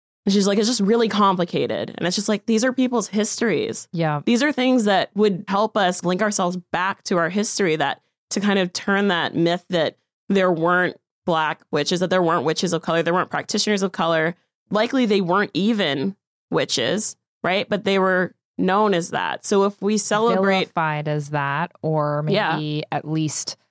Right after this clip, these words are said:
Speaker 2: exoticized as that.
Speaker 1: Yeah, exactly. And that, that made them vulnerable, just because their modalities of what their religion and spirituality was, was seen as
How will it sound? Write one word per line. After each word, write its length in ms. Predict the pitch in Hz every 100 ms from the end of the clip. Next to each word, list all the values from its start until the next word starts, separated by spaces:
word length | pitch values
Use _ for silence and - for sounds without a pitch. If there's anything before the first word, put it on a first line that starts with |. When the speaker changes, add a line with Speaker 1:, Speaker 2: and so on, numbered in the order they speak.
| _ -
Speaker 2:
exoticized 1000 | 165 143 147 147 165 - 139 131 143 -
as 180 | - -
that. 360 | - 113 - -
Speaker 1:
Yeah, 240 | 269 -
exactly. 640 | 196 214 294 294 165 127 -
And 160 | 202 208
that, 160 | 208
that 180 | 208 180
made 160 | 196 185
them 140 | 185
vulnerable, 640 | 170 202 208 175 131 101 - _ -
just 160 | 202 196
because 300 | 202 190 180
their 140 | 185
modalities 600 | 180 180 170 170 170 165
of 100 | 165
what 140 | 160
their 140 | 165 165
religion 360 | 160 160 160
and 120 | 151 -
spirituality 640 | 170 170 160 151 156 165
was, 260 | 175 208 185
was 160 | 160
seen 340 | - 196 190 175
as 560 | 160 165 143 170 -